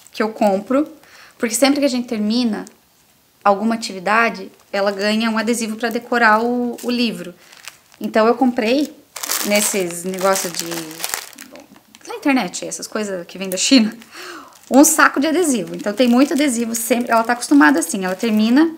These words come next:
a atividadezinha dela, ela já pede o, o special sticker dela, que é o sticker especial.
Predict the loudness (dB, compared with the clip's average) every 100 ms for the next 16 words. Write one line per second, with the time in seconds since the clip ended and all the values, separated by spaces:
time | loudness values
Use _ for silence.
0 | -14 -20 -20 -8 -2 -2 2 2 2 2
1 | 0 2 4 4 4 2 2 2 2 2
2 | -2 -4 -6 -8 -12 -16 -18 -16 -8 -4
3 | 0 4 4 4 -2 -6 -2 -2 -2 -4
4 | -2 -4 -6 -8 -8 -8 -8 -10 -10 -10
5 | -8 -6 -6 -8 -12 -16